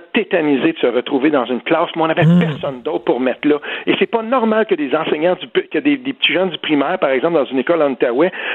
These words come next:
Speaker 1: soient rendus avec huit différentes personnes devant eux depuis le début de la,
Speaker 2: Hmm.
Speaker 1: ça vient
Speaker 2: Hmm.
Speaker 1: de commencer, là. Ben, la, la, la, le
Speaker 2: Il y a des
Speaker 1: prochain
Speaker 2: questions
Speaker 1: gros
Speaker 2: à se
Speaker 1: foyer,
Speaker 2: poser
Speaker 1: là,
Speaker 2: là-dessus.
Speaker 1: ça va être dans les écoles, là.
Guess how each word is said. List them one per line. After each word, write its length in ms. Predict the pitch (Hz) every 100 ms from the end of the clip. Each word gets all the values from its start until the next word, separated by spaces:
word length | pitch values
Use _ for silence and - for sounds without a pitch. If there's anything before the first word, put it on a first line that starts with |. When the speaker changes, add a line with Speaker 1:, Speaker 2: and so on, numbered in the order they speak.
| -
Speaker 1:
soient 120 | 151
rendus 300 | 143 135 180
avec 220 | 165 135 -
huit 340 | 151 175 240 - 131 -
différentes 440 | - 147 170 190
personnes 440 | 180 135 - 190 190
devant 360 | 156 143 139 -
eux 100 | 185
depuis 240 | 160 - 143
le 60 |
début 260 | 151 - 190
de 60 | 170
la, 60 |
Speaker 2:
Hmm. 280 | 190 196 190 -
Speaker 1:
ça 80 | 180
vient 240 | 165 165 226
Speaker 2:
Hmm. 40 |
Speaker 1:
de 120 | -
commencer, 480 | 180 151 131 - 175 151
là. 160 | 127 - - -
Ben, 180 | - 165 -
la, 160 | 170 -
la, 200 | 165 139
la, 160 | 131 131
le 100 | 131
Speaker 2:
Il 60 | 156
y 40 |
a 20 |
des 80 | 175
Speaker 1:
prochain 160 | 190 220
Speaker 2:
questions 280 | 175 175 226
Speaker 1:
gros 80 | 202
Speaker 2:
à 60 |
se 100 | 185
Speaker 1:
foyer, 120 | 170 160
Speaker 2:
poser 280 | 143 170 175
Speaker 1:
là, 60 |
Speaker 2:
là-dessus. 260 | 135 180 165 - -
Speaker 1:
ça 80 |
va 100 | 156 180
être 120 | 156
dans 60 | 151
les 120 | 143 139
écoles, 360 | - 143 135
là. 120 | 113